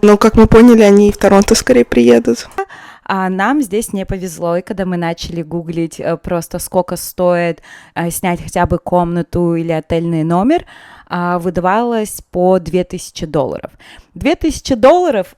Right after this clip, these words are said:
Speaker 2: это много. <laughs> Для нас, работающих офисно-домашних клерков, и просто потратить на это жильё, соответственно, ну, это не совсем благоразумно.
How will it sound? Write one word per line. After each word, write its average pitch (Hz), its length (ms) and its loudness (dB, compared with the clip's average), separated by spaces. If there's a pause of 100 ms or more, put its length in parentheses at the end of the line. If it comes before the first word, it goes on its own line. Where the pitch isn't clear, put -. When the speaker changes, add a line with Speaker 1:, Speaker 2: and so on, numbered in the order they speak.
Speaker 2:
это 247 220 -4
много. 165 420 -6
<laughs> 440 720 0
Для 214 300 4
нас, 269 380 4
работающих 262 720 4 (140)
офисно-домашних 247 1300 4
клерков, 220 600 2 (500)
и 226 200 0
просто 220 340 2
потратить 208 560 -4
на 202 120 -2
это 196 120 -8
жильё, 208 400 0
соответственно, 202 840 -2
ну, 247 400 2
это 208 240 -2
не 196 100 -6
совсем 208 380 -8
благоразумно. 165 840 -2